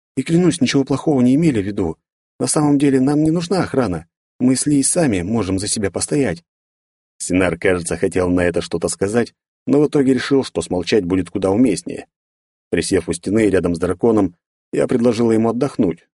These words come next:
На удивление, тот согласился. И так уже держался из последних сил.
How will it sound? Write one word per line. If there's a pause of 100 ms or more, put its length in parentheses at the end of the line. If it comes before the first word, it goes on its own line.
(200)
На
удивление,
тот
согласился. (500)
И
так
уже
держался
из
последних
сил.